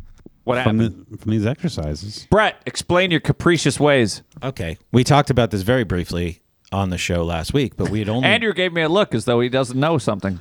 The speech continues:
Speaker 3: We'd only done one day of it then. Um, 'cause remember, I had to take last Monday off because I had no sleep, and I knew I wasn't gonna have any sleep.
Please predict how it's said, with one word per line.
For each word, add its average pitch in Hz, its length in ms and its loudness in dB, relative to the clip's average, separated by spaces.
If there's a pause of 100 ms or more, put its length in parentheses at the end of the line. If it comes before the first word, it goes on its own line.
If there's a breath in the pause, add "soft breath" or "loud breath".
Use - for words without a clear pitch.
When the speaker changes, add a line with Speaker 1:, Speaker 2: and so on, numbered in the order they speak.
Speaker 3:
We'd 127 180 2
only 180 240 2
done 113 260 0
one 110 240 2
day 165 220 2
of 92 100 -2
it - 200 -6
then. 82 320 -8 (560 loud breath)
Um, 98 560 0 (160)
'cause 113 180 2
remember, 123 360 2
I 104 100 2
had 107 100 -2
to 104 60 -4
take 117 200 -2
last 117 300 0
Monday 98 260 2
off 98 400 -2
because 104 220 -2
I 104 60 0
had 101 180 0
no 107 100 2
sleep, 127 460 -2 (120)
and 104 100 0
I 98 60 2
knew 117 200 2
I 101 60 2
wasn't 87 240 -2
gonna 85 120 -4
have 82 180 -6
any - 140 -12
sleep. - 400 -12